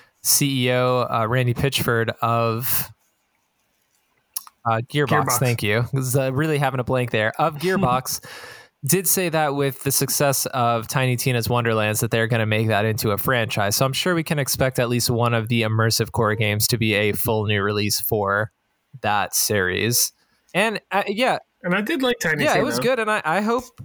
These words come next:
Speaker 1: that we see the development of these studios as a whole, 'cause like you were saying, Mafia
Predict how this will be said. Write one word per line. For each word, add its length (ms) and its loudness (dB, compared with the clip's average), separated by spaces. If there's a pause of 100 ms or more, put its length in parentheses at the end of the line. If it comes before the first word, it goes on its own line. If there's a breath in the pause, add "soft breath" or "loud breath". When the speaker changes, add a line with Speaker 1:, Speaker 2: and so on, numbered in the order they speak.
(140)
Speaker 1:
that 280 -2
we 140 -2
see 220 0
the 80 0
development 460 0
of 80 -2
these 160 0
studios 480 0
as 100 0
a 60 2
whole, 240 2
'cause 220 -2
like 180 0
you 80 0
were 80 0
saying, 260 0
Mafia 380 0